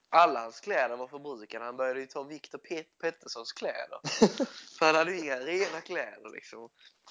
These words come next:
Speaker 1: Jävligt oplanerat, liksom.
Speaker 2: Mm.
Speaker 1: Så lite sån är han ju, lite så här oplanerad, så han bara kör. Eh, och, eh, ja,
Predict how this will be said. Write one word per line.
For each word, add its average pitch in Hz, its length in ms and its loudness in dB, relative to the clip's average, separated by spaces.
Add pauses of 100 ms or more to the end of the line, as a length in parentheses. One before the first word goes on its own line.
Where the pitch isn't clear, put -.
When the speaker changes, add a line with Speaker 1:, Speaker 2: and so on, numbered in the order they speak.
(600)
Speaker 1:
Jävligt 147 420 2
oplanerat, 107 640 -10
liksom. 104 320 -16 (440)
Speaker 2:
Mm. 113 200 -12
Speaker 1:
Så - 160 -10
lite 147 280 -2
sån 147 200 -2
är 135 60 0
han 101 160 -6
ju, - 120 -10
lite - 160 -20
så - 100 -10
här 104 200 -6
oplanerad, - 500 -16
så - 60 -14
han - 80 -12
bara - 100 -4
kör. - 220 -4 (800)
Eh, 120 580 10 (160)
och, 160 360 2
eh, 156 380 0
ja, 147 420 0